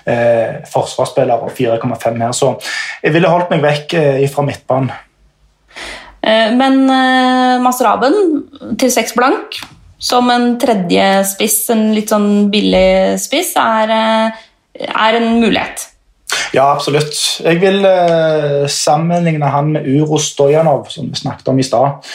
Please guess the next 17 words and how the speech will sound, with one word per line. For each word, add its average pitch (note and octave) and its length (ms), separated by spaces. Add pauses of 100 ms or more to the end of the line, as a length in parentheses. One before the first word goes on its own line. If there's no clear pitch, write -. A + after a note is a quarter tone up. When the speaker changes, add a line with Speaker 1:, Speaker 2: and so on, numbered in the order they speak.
(240)
Speaker 1:
Mats D3+ 220
Raben D#3 400
kommer D3+ 280
fra D3 160
Danmark, C#3+ 640
ny C3+ 400
i C#3 40
laget, D3+ 460 (240)
eh, B2+ 420
har B2+ 100
fått C#3+ 200
skrøyt C#3+ 460
ifra C3+ 340
nevnte B2 340
Gilly C3+ 320
og, C3 320
og - 280